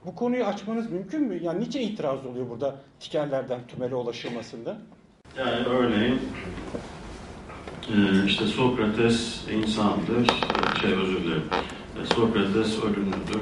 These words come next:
Speaker 2: Platon ölümlüdür, e, Aristoteles ölümlüdür, tikel bunlar, tek tek insanlar, örnekler. Öyleyse bütün insanlar ölümlüdür. Bu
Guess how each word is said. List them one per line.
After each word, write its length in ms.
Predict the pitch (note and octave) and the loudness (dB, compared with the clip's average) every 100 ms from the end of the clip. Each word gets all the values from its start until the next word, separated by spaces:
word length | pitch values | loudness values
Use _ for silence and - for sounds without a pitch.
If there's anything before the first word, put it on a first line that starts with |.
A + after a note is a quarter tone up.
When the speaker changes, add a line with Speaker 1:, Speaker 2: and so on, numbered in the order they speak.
| - | -2
Speaker 2:
Platon 440 | G#2+ G2+ F#2+ F2+ F2+ F2+ | -2 -2 -2 -2 -2 -4
ölümlüdür, 580 | F#2+ F2+ F2 D2+ G#2 G#2 - - - - - - - - | -4 -2 -4 -4 -4 -4 -6 -12 -12 -14 -14 -14 -12 -10
e, 200 | - G2+ | -4 -2
Aristoteles 840 | G2 G2 F#2 F#2+ F#2 F2+ - - - F#2+ | -2 -4 -6 -4 -2 -2 -4 -8 -8 -6
ölümlüdür, 720 | F#2 E2+ - - A#2 A#2 - - - - - | 0 4 4 2 -2 -2 -2 -8 -14 -14 -10
tikel 380 | - G2+ F#2+ F2+ | -6 0 4 4
bunlar, 500 | F2 - F#2+ A2+ - - - - - - - - | 2 0 -2 -2 -4 -8 -12 -14 -14 -12 -12 -6
tek 220 | - - G2+ | -4 -2 -2
tek 140 | F#2 F2+ - - F#2 | -2 -4 -8 -8 -6
insanlar, 500 | E2 F2 E2+ D#2+ E2 D#2 | -4 -4 -4 -4 -4 -6
örnekler. 580 | - - - - - A#2 - - - - - - | -6 -6 -10 -6 -4 -4 -6 -12 -14 -14 -14 0
Öyleyse 580 | A2+ A2 - - - B2 | 6 6 6 2 0 0
bütün 200 | A2+ - | 2 2
insanlar 520 | - E2 E2+ E2+ G2+ | 0 0 -2 -4 0
ölümlüdür. 440 | A2+ G2+ - - - - - - - - - - - - - - - - - - - - - - | 2 2 2 -2 -6 -2 6 8 6 4 2 2 0 -8 -14 -14 -14 -14 -16 -16 -16 -16 -14 -2
Bu 220 | A#2+ A#2+ | 2 2